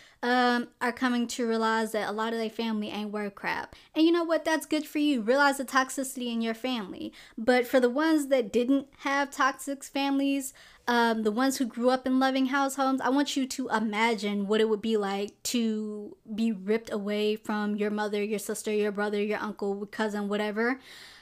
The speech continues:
um, n-, with the thought of never seeing them again. With the thought of being forced to work without pay. Now, I know we, we work on minimum wage.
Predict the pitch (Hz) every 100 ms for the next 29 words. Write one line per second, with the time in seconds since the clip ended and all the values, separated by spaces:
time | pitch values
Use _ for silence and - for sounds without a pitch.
0 | _ - 233 226 226 226 - 220 220 214
1 | 233 226 233 226 226 214 214 220 208 -
2 | 214 214 196 202 - - - - _ _
3 | _ _ _ _ _ _ 220 226 226 233
4 | 226 170 220 214 196 - 226 233 - -
5 | 247 226 226 214 196 - - _ _ -
6 | 226 240 240 233 220 - 240 196 - -
7 | - _ _ _ _ _ _ _ _ _
8 | _ _ _ - 214 214 247 254 254 262
9 | 233 240 226 247 247 240 233 240 240 226
10 | 208 233 285 285 285 -